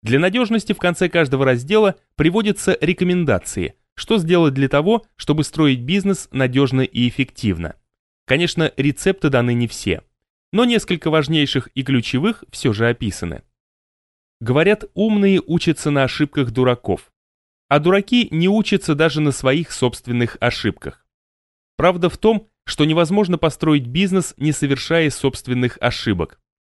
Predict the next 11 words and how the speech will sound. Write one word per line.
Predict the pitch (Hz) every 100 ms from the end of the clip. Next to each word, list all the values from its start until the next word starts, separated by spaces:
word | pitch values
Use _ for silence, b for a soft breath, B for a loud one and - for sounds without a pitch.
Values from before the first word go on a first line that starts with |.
| _ _ _ _
Но | 139
ведь | 156 151
не | 147
обязательно | 139 123 156 190 180 156
совершать | 139 135 - 170
самому | - 131 123 143 165
все | - 156 156
ошибки, | - 196 - -
не | 92 127
так | 156 -
ли? | 80